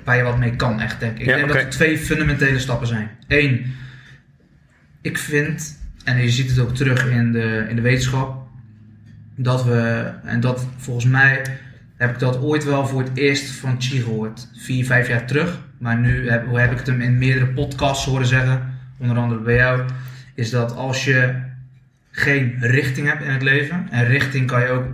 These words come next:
Speaker 1: mooi benoemen als moreel fundament. Als je niet weet wat belangrijk is in het leven, dan is het echt heel lastig om activiteiten, mensen en doelen te verzamelen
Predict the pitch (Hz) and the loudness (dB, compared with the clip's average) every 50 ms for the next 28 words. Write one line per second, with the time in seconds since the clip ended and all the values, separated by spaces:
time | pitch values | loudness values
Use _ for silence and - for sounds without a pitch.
0 | - - - 131 120 123 127 123 123 123 123 123 123 127 127 123 123 120 123 127 | -10 -8 -6 -4 -2 -2 0 0 -2 -2 -2 -2 -2 0 0 0 0 2 2 4
1 | 127 131 139 143 143 143 131 - - 143 139 135 127 123 123 127 131 - - - | 4 4 4 4 2 2 0 -2 -2 0 0 2 2 4 2 2 2 0 0 -2
2 | - - - - 127 120 - 127 127 127 135 165 - - - 139 139 131 117 113 | -6 -10 -10 -8 -6 -4 0 2 2 4 4 4 2 2 2 2 2 2 2 0
3 | - - - - - - 120 123 120 120 120 127 135 131 135 139 135 156 156 147 | -2 -6 -8 -12 -12 -8 -6 -6 -4 -2 0 0 0 2 2 2 2 2 2 2
4 | 147 143 - 147 160 - - - - - - 139 139 131 127 135 135 143 139 139 | 2 0 0 -2 -2 -2 -4 -6 -6 -8 -8 -6 -4 -2 0 2 2 2 0 0
5 | 151 170 180 180 - - - - _ _ _ _ _ _ _ _ _ _ _ _ | -2 -4 -6 -6 -8 -14 -20 -20 _ _ _ _ _ _ _ _ _ _ _ _
6 | _ _ _ _ _ _ _ _ _ _ _ _ _ - 127 127 127 131 131 127 | _ _ _ _ _ _ _ _ _ _ _ _ _ -4 -2 0 0 2 2 0
7 | 127 127 - - - - - _ _ _ _ _ _ _ _ - 160 - - - | 0 -2 -6 -10 -14 -18 -20 _ _ _ _ _ _ _ _ 2 2 2 2 0
8 | - 135 143 147 139 135 143 147 147 - - - 185 180 180 - 156 139 - - | 0 0 0 2 2 0 0 0 -2 -2 -4 -2 -2 -2 -2 -4 -4 -6 -6 -6
9 | 139 135 - - 135 123 120 - - - 160 156 160 165 165 - 156 147 147 143 | -8 -12 -8 -4 -4 -2 -2 -2 0 2 2 2 2 0 -2 -4 -6 -6 -6 -8
10 | 147 - - - - - - _ _ 123 120 131 143 147 - - - - 135 131 | -8 -12 -16 -18 -20 -20 -20 _ _ 0 2 4 4 4 2 0 0 0 0 0
11 | 123 131 131 123 127 120 120 143 156 165 160 160 165 - 156 127 123 127 120 139 | 2 2 2 2 2 2 2 0 0 0 0 -2 -2 -4 -4 -2 -2 0 0 0
12 | 147 147 127 143 147 151 175 180 - - | 0 0 0 -2 -2 0 -2 -2 -4 -6